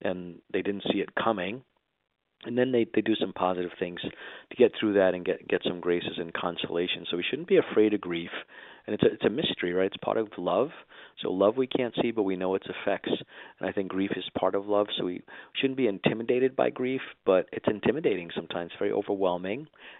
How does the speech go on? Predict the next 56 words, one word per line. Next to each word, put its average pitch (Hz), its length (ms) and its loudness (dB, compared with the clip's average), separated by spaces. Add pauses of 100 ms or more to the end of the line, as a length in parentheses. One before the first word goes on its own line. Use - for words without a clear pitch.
(120)
And, 92 160 -4
and 98 160 -4
know 98 180 0
that 92 140 0
Christ, 92 320 0 (160)
Christ 101 240 -4
is 98 100 -8
with 98 180 -2
us 92 160 -2
there. 92 220 0
The 90 180 -2
sacraments 92 460 -4
are 90 80 0
there. 90 400 2 (400)
So - 60 -10
if - 80 -8
you 98 160 -4
sort 107 160 2
of 101 60 0
have 98 180 0
a, 90 260 2 (420)
you 92 60 -6
know, 95 60 -8
sometimes 95 260 -4
you, 85 120 -6 (260)
you - 380 -14
hear 95 160 4
about 90 320 4
boats 98 300 4
on 87 100 -4
the 87 60 -2 (120)
sea. 98 120 2
They 87 80 0
have 87 160 2
these 87 160 -2
rogue 95 360 4
waves 92 380 0
that 87 120 0
come 90 140 4
out 90 120 2
of 87 80 -2
nowhere. 90 160 -2
These 85 260 -8
big 95 160 -2 (180)
<laughs> - 160 -12
waves 110 360 2
come 107 100 2
over 110 320 4 (560)
any 117 260 4
kind, 104 320 6
any 107 240 -2
size 107 300 6
of 101 80 -2
boat. 85 220 0
They're 95 100 2 (220)
mysterious. 95 580 4